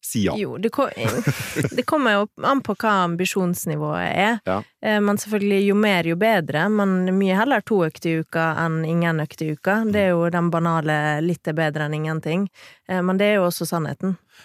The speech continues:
Speaker 1: Men for veldig mange av dem som står og tripper utenfor Sats første januar eller andre januar, er det kanskje, de, de står der, de fleste av dem, og ikke kan vente på at Sats åpner. Hva er, eh, det beste rådet for å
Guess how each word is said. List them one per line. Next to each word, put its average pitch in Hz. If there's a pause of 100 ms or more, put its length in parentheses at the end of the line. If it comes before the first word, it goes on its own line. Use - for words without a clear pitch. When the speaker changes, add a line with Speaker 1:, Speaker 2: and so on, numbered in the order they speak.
(140)
Speaker 1:
Men 160
for 185
veldig 151
mange 123
av 113
dem 107
som 110
står 101
og -
tripper 92
utenfor -
Sats -
første -
januar 78
eller 87
andre 80
januar, 85
er 87
det 82
kanskje, 85 (580)
de, 87 (180)
de 101
står 95
der, 90
de -
fleste 90
av 87
dem, 110 (360)
og 127
ikke -
kan 113
vente 95
på 95
at -
Sats -
åpner. 98
Hva 110 (260)
er, 113
eh, 104
det 101
beste -
rådet 78
for 101
å 101